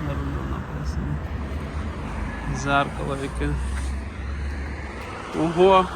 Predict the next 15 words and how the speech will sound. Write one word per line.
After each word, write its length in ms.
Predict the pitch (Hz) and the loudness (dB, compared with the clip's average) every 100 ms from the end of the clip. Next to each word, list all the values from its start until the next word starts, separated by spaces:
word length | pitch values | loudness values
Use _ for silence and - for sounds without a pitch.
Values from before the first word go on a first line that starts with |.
| - - - - - - - | -6 -6 -6 -6 -6 -6 -2
Дивіться, 420 | 135 151 170 165 | 2 4 4 2
що 200 | 151 - | -6 -6
там 200 | - 160 | -2 -2
під 160 | - 147 | -2 -4
капотом. 680 | 165 - 160 151 135 131 123 - 147 | -4 0 2 4 4 0 -2 -6 -4
Запаска 680 | 139 143 160 165 - - | -2 0 6 6 6 -6
спереді 520 | - - 127 123 127 | -4 2 2 2 -6
стоїть. 560 | 127 - 123 123 131 - - - - - - - - | -10 -6 -4 -4 -6 -10 -12 -12 -12 -12 -12 -12 -6
Як 160 | 131 123 127 | -4 -4 -2
в 40 | 151 | 2
Ніве. 420 | 170 156 131 131 - - - - - - - - - - | 4 6 4 0 -6 -14 -14 -14 -14 -12 -14 -12 -14 -8
Ніве, 340 | 131 131 143 131 | -4 -2 0 -2
походу, 440 | - - 139 139 | -6 -2 0 0
стерили 580 | - - 147 143 143 139 | -8 2 4 4 4 2
ідею 460 | 135 170 170 135 | 2 4 4 2